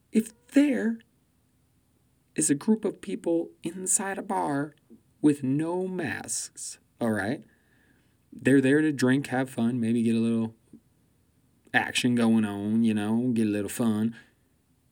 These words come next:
Meanwhile, protesters outside wearing masks, most of them. So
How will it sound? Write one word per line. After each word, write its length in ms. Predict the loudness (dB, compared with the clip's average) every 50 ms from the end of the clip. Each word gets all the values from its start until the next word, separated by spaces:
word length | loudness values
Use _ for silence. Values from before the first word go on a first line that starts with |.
| _ _ _ _ _ _ _ -2
Meanwhile, 540 | 0 0 0 0 0 -2 -4 -4 -8 -10 -12
protesters 840 | -8 -4 -4 -4 -2 -2 -2 -2 -2 -2 -2 0 0 0 -2 -4 -8 _ _ -4
outside 800 | -4 -4 -2 -2 -2 -2 0 -2 -4 -4 -6 -6 -8 -10 -10 _ _ _ _ _
wearing 340 | -2 0 2 4 4 4 2
masks, 580 | 0 -4 -10 -12 -10 -10 -10 -10 -10 -14 -18 -20 _ _ _ _ _ _ _ _ _ _ _ _ _ _ _
most 320 | -8 -8 -6 -6 -10 -12 -14
of 100 | -14 -14
them. 180 | -14 -12 -6
So 300 | -4 -2 -2 -2 -4 -6